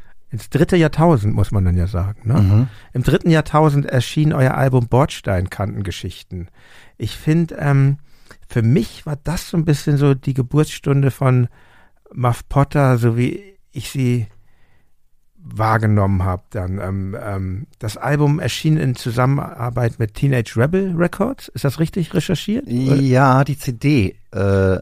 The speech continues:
Speaker 1: Ah, die haben die C D und ihr habt das
Speaker 2: nee, wir
Speaker 1: Vinyl
Speaker 2: haben auch
Speaker 1: gemacht.
Speaker 2: die C D selbst gemacht. Wir haben eigentlich nur deren Vertrieb benutzt, weil wir hatten
Speaker 1: Okay.
Speaker 2: bis dahin überhaupt nie einen, äh,
Speaker 1: Mhm.
Speaker 2: Vertrieb gehabt.
Speaker 1: Also es wurde schon etwas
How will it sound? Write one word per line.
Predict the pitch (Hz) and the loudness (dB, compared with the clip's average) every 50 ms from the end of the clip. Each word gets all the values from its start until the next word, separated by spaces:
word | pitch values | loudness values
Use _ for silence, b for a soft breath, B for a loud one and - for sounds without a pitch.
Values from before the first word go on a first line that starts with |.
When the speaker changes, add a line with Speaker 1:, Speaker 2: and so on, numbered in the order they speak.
| - | -2
Speaker 1:
Ah, | - 123 123 | 0 2 4
die | 123 139 139 | 6 6 6
haben | 147 147 | 6 6
die | 135 117 | 6 4
C | - - 127 113 | 4 2 2 4
D | - 143 160 | 4 4 4
und | 151 156 | 4 4
ihr | 165 127 127 | 4 4 4
habt | 127 - - | 2 2 2
das | 131 110 131 | 2 4 4
Speaker 2:
nee, | 120 127 147 | 4 6 6
wir | 143 120 | 6 6
Speaker 1:
Vinyl | 120 | 6
Speaker 2:
haben | 123 127 120 | 6 6 4
auch | 120 127 156 | 4 4 2
Speaker 1:
gemacht. | - 101 95 | 2 2 0
Speaker 2:
die | 170 | -2
C | 151 - 156 139 | -4 -4 -4 -2
D | 131 143 156 | 0 0 0
selbst | 147 139 131 127 - - | 2 0 0 -2 -2 -2
gemacht. | - 123 120 - - | -4 -2 -2 -2 -2
Wir | 120 110 | -2 0
haben | 127 135 - | 0 -2 -2
eigentlich | - 127 139 135 147 139 - | -2 -2 -2 -2 -4 -4 -2
nur | 135 131 135 143 147 139 | 0 2 2 4 2 2
deren | 123 131 127 131 | 2 2 0 0
Vertrieb | - - 117 - - - 165 170 - - | -2 -4 -8 -10 -10 -10 -12 -10 -10 -8
benutzt, | 98 87 87 - - - - - | -10 -8 -8 -10 -12 -14 -10 -4
weil | - 101 101 | -2 0 2
wir | 113 104 | 2 2
hatten | 127 - 160 | 2 2 2
Speaker 1:
Okay. | - - | 2 2
Speaker 2:
bis | 143 - - | 2 2 0
dahin | - 123 135 143 127 127 117 | 0 0 2 2 2 2 2
überhaupt | - 120 127 104 139 151 - 117 | 2 0 0 0 -2 -2 -2 0
nie | 123 131 | 0 2
einen, | 131 127 123 117 | 2 2 2 0
äh, | - - | 0 -2
Speaker 1:
Mhm. | 117 | -2
Speaker 2:
Vertrieb | 117 135 143 - - 160 - - | -2 -2 -4 -4 -6 -6 -6 -6
gehabt. | - 127 | -6 -2
Speaker 1:
Also | 135 139 | 0 0
es | 135 - - | 0 0 2
wurde | 151 165 185 190 | 2 2 2 2
schon | 160 - 170 160 | 0 -2 -4 -4
etwas | - 208 143 - - 160 143 139 - - - | -4 -6 -8 -6 -4 -4 -4 -4 -6 -14 -20